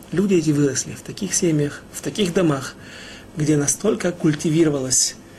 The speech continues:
противостояние идолопоклонству, что даже был выработан условный рефлекс, что у людей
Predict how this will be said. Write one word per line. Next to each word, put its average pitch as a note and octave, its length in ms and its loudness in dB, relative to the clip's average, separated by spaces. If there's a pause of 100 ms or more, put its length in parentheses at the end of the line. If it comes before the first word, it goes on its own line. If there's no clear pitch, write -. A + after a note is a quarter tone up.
(1000)
противостояние D#3 880 2
идолопоклонству, D3 800 0 (500)
что - 220 -12 (260)
даже A#3 560 0 (500)
был G3 200 4
выработан F#3+ 640 2 (720)
условный A3 560 4
рефлекс, G#3 640 4
что - 360 -4 (100)
у F3 120 2
людей G#3+ 540 2